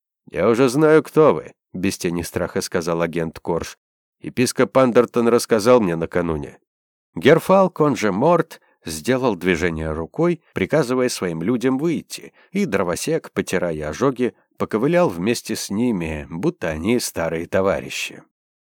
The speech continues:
"Не думал, что вы найдете нашего убийцу так быстро. Я рассчитывал, что вам потребуется несколько дней,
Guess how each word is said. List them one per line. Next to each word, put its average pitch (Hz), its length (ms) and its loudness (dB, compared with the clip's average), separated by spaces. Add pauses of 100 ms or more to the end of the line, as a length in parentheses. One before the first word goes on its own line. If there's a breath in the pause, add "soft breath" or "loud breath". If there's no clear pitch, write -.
(280)
"Не 92 200 0
думал, 170 380 4
что - 240 2
вы 165 140 6
найдете 156 500 4
нашего 92 440 0
убийцу 95 520 -2
так 185 240 0
быстро. 190 640 -2 (220)
Я 92 220 -2
рассчитывал, 113 500 0
что 135 180 2
вам 113 140 2
потребуется 110 640 0
несколько 147 540 -2
дней, 110 420 0